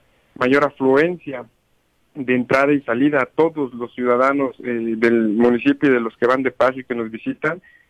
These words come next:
con vialidades que tenían más de quince, treinta años que no se les hacía alguna intervención,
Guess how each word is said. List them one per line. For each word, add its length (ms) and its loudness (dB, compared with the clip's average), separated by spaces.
con 220 0
vialidades 680 0
que 80 -8
tenían 360 -8
más 180 -6
de 120 -8
quince, 380 -6
treinta 400 0
años 340 0
que 60 -4
no 140 0
se 100 -4
les 220 0
hacía 240 2
alguna 280 2
intervención, 640 0